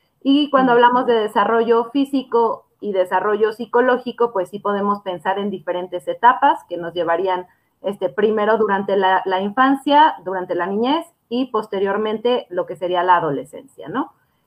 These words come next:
Speaker 1: Y lo sociocultural, que también, pues, es, tiene que ver como con los roles que van teniendo los niños en la parte social y cultural donde se desarrollan,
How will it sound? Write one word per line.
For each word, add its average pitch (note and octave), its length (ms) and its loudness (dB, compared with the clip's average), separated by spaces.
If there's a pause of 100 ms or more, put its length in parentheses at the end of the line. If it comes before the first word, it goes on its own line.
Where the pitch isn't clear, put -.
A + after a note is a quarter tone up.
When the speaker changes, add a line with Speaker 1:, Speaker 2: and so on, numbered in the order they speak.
(120)
Speaker 1:
Y C#4+ 140 0
lo D4+ 160 4
sociocultural, D4+ 880 2
que C#4+ 100 0
también, A#3+ 480 -2
pues, A#3 240 2
es, G#3+ 180 -6 (220)
tiene A#3 260 0
que A#3 80 2
ver A#3 160 0
como G#3 340 -2
con G3+ 180 0
los G3+ 140 -2
roles A#3+ 520 2
que G3 100 -4
van F#3 160 -4
teniendo G3 340 -4
los F3+ 220 -2
niños F#3+ 460 -8
en G#3+ 160 -6
la F#3+ 160 -2
parte F#3+ 500 -6
social F#3+ 480 -2
y G3+ 60 -8
cultural G3+ 420 0
donde F#3 220 -2
se F3+ 120 -6
desarrollan, B3+ 680 0